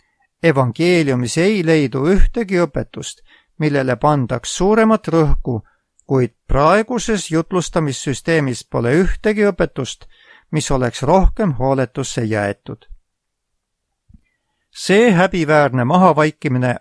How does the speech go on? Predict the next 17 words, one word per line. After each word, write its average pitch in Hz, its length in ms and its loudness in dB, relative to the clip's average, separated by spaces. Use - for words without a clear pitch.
on 123 140 0
kestnud 131 440 -2
seni, 160 460 0
kuni 247 300 4
ülestõusmise 165 800 0
auline 196 540 2
tõde 165 340 0
on 113 180 0
peaaegu 123 600 0
täiesti 185 540 0
varju 135 400 0
jäänud 120 480 -2
ja 120 160 0
kristliku 214 720 -2
maailma 156 500 4
silmist 127 440 -4
kadunud. 117 560 -4